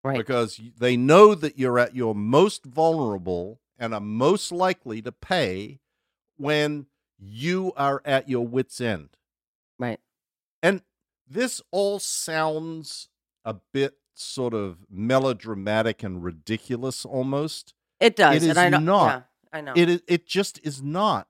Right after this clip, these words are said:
Speaker 1: We're putting a comedic spin on it, guys, but it, it is traumatic. It is hard sell, and you somehow come up with the money. And, and like I said, it's fifty dollars here, another hundred dollars here, another thousand here, another two thousand.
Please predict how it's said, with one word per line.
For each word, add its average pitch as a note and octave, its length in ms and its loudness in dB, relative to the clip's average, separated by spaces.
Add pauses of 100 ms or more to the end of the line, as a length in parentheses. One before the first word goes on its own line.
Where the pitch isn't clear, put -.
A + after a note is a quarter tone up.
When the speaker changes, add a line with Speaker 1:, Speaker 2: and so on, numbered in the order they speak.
(140)
Speaker 1:
We're G#3 120 0
putting C4 340 2
a A3 60 6
comedic G3 500 4
spin F#3+ 320 2
on F3+ 140 8
it, F3 140 4
guys, F3 340 4
but E3 140 2
it, D#3 100 -4
it E3+ 80 -4
is D#3 320 -6
traumatic. E3+ 760 0 (480)
It E3 160 -2
is D3 200 0
hard E3+ 380 2
sell, D#3+ 680 4 (360)
and D#3+ 480 -2 (240)
you D#3 140 -12
somehow F3+ 640 2
come E3+ 340 -6
up D#3 140 0
with E3 160 -12
the D#3 80 -8
money. D3+ 520 -6
And, D3+ 240 -6
and D#3 160 -6
like C#3+ 140 -2
I D3 60 -6
said, C#3+ 280 -4
it's - 320 -8
fifty E3+ 360 -8
dollars D3+ 400 0
here, D#3 260 -4
another C#3+ 300 -4
hundred D3 360 -8
dollars C#3 440 -4
here, C#3 260 -14
another C3+ 280 -12
thousand C#3 600 -4
here, C3 460 -12
another B2+ 300 -18
two D3 220 -18
thousand. C#3 380 -6